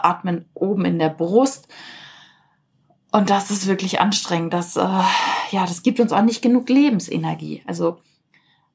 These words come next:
vielleicht kannst du mal darauf achten, wirklich tief in den Bauch zu atmen. Und beim Einatmen, wie gesagt, wird der Bauch groß und dick und beim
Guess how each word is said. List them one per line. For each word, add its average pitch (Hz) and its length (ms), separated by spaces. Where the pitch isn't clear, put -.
vielleicht 233 400
kannst 247 240
du 208 40
mal 220 100
darauf 196 280
achten, 196 420
wirklich 196 320
tief 233 380
in 196 60
den 180 160
Bauch 160 280
zu - 240
atmen. - 520
Und 165 180
beim - 240
Einatmen, 185 560
wie 180 80
gesagt, 170 440
wird 180 200
der 175 60
Bauch 190 460
groß 254 380
und - 200
dick 269 320
und 202 100
beim 180 220